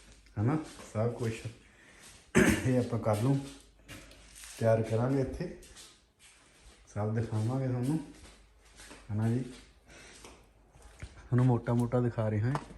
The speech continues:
ਇਹ ਸਵਿਮਿੰਗ ਪੂਲ ਆ ਗਿਆ, ਲਓ, ਹੈ ਨਾ? ਇਹ ਵੀਰ ਦਾ ਮਕਾਨ ਆ। ਇਹ, ਇਹਨੂੰ ਅੱਗ ਲੱਗ ਗਈ ਸੀਗੀ, ਬਿਲਕੁਲ ਇਹ ਫਿਨਿਸ਼ ਹੋ ਗਿਆ ਸੀਗਾ, ਇਹ ਜਲ ਗਿਆ ਸੀਗਾ ਸਾਰਾ ਹੀ, ਹੈ ਨਾ ਜੀ?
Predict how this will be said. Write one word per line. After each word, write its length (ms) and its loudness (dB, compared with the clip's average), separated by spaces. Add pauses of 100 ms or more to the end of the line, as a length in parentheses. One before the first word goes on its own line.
(440)
ਇਹ 100 2
ਸਵਿਮਿੰਗ 440 0
ਪੂਲ 220 -2
ਆ 120 0
ਗਿਆ, 220 -6 (1600)
ਲਓ, 100 -10 (600)
ਹੈ 60 -10
ਨਾ? 160 -8 (2000)
ਇਹ 80 -2
ਵੀਰ 280 -2
ਦਾ 100 -2
ਮਕਾਨ 420 -4
ਆ। 40 -10 (520)
ਇਹ, 320 2
ਇਹਨੂੰ 300 0 (400)
ਅੱਗ 120 0
ਲੱਗ 220 2
ਗਈ 160 -4
ਸੀਗੀ, 260 -6
ਬਿਲਕੁਲ 440 -4
ਇਹ 60 0 (160)
ਫਿਨਿਸ਼ 260 -2
ਹੋ 80 2
ਗਿਆ 140 0
ਸੀਗਾ, 260 -2
ਇਹ 120 -2
ਜਲ 240 0
ਗਿਆ 200 -2
ਸੀਗਾ 200 -4
ਸਾਰਾ 300 -2
ਹੀ, 60 -2
ਹੈ 1120 -12
ਨਾ 100 0
ਜੀ? 180 -4